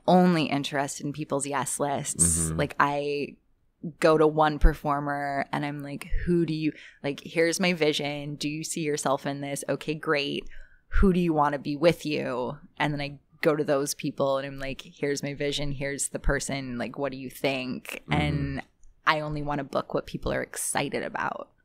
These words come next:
Speaker 2: Right.
Speaker 1: Yeah.
Speaker 2: So, and I heard you also describe performing in porn as, like, kind of almost an athletic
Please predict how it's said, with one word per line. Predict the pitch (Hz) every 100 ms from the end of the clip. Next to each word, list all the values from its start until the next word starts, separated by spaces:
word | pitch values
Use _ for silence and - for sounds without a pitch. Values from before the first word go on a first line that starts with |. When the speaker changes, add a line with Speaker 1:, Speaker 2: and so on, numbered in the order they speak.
| 78
Speaker 2:
Right. | 85 82 82 71 _ _ _ _ -
Speaker 1:
Yeah. | - - - 185 - -
Speaker 2:
So, | - 120
and | 117 113
I | 113
heard | 123 127
you | 123
also | 107 110
describe | 95 87 - 95 92 90 80 - - - - - -
performing | - 92 - 92 92 92
in | 82 80
porn | 87 90 85 82 82
as, | 78 82
like, | 78
kind | 85 82
of | 76
almost | 80 80 -
an | 73
athletic | - 82 - 78 82 85 76 -